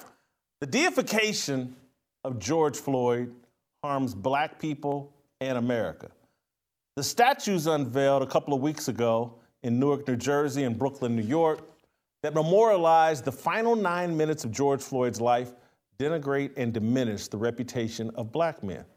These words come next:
George Floyd was a victim of his drug addiction, self-destructive behavior, and Derek Chauvin's misconduct. Floyd is not Jesus. He's not Martin Luther King, Malcolm X, or Medgar Evers,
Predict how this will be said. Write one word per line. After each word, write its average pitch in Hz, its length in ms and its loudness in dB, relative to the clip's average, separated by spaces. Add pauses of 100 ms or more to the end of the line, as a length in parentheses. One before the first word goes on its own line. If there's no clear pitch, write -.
(960)
George 156 200 -2
Floyd 151 320 2
was 131 220 0
a 120 120 2
victim 131 460 -4 (920)
of 104 80 -10
his 104 160 -4
drug 123 320 2
addiction, 95 460 -8 (520)
self-destructive 123 800 -2
behavior, 120 600 -4 (520)
and 165 640 0 (200)
Derek 127 320 2
Chauvin's 110 600 0 (160)
misconduct. 107 800 -4 (840)
Floyd 170 300 2
is 170 160 2
not 165 300 0
Jesus. 135 720 -2 (340)
He's 135 140 -6
not 151 200 2
Martin 160 240 2
Luther 165 180 -2
King, 123 540 -2
Malcolm 127 400 0
X, 131 260 -2
or 135 60 0
Medgar 127 440 0
Evers, 113 400 -2